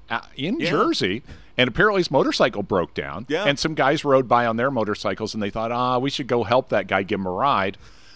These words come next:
Speaker 1: They pull up, it's Bruce Springsteen. So Bruce is gonna call his management team and have them come out and help and everything.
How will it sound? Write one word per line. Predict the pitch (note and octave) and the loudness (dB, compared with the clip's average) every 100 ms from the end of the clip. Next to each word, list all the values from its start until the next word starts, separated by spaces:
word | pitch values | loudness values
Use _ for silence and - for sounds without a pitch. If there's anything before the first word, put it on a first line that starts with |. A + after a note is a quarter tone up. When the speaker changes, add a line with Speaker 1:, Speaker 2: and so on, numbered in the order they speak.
| - | -2
Speaker 1:
They | C#3 | 0
pull | - B2 A#2 | 2 2 4
up, | D#3 B2+ - | 4 4 0
it's | C#3+ - | -4 0
Bruce | A#2+ A2 | 0 0
Springsteen. | - F3 G#3 - F2+ C2+ - F3+ - - E3 - | 0 -2 -2 -4 -8 -10 -12 -14 -16 -16 -16 -12
So | - C#3+ | 0 2
Bruce | A2+ C3+ F#3 E3 | 4 4 6 4
is | B2+ | 0
gonna | C3 A#2+ | -2 0
call | - A#2 A2 | 4 6 6
his | A#2 A2 | 2 0
management | A2+ G#2+ A2 G2+ G#2 | 0 0 0 -4 -8
team | - G#2+ G#2 | -4 -2 -2
and | G2 | 0
have | G2 G#2 | -2 0
them | G2+ | -2
come | G#2 G2+ | 0 2
out | F#2+ | 0
and | F2+ | 0
help | B2 F3+ | -2 -2
and | G2 | -2
everything. | F#2 F#2 | -2 -2